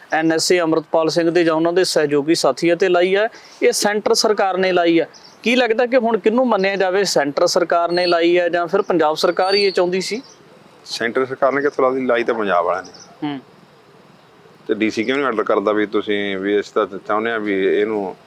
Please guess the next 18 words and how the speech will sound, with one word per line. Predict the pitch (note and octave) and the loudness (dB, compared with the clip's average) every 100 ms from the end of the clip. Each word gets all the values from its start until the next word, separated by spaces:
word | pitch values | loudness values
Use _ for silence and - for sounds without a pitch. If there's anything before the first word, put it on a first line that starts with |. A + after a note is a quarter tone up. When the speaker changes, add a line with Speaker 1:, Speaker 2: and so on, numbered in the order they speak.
| - - - | -20 -20 -8
Speaker 2:
ਇਹਨੇ | C#3+ C3 | -2 0
ਐਨ | A2 G#2 | 0 -2
ਐਸ | G2 G#2 | -2 -2
ਏ | |
ਹਟਾਈ | F2+ F#2+ | 0 0
ਜਾਵੇ? | F#2 F2 F2 - - - - - - - | 0 -2 -4 -10 -20 -20 -20 -20 -20 -20
Speaker 1:
ਹੂੰ। | C#3 B2+ A2+ | -18 -12 -8
Speaker 2:
ਇਹ | |
ਫਿਰ | G2 G2+ | -4 -4
ਲਿਖ | G2+ - | -4 -4
ਕੇ | A2 | -4
ਦੇ-, | G#2+ | -4
ਦੇਣ। | G#2 G#2+ A2+ B2+ - - - - G2+ | -4 -4 -6 -8 -18 -20 -20 -12 -2
ਜੇ | A2 | 0
ਇਹਨਾਂ | A#2+ C3 | 0 0
ਨੇ | C3 | 0
ਨਹੀਂ | A#2 | 0
ਲਾਈ, | A2 F#2+ G#2 C#3 D#3 | 2 2 2 2 2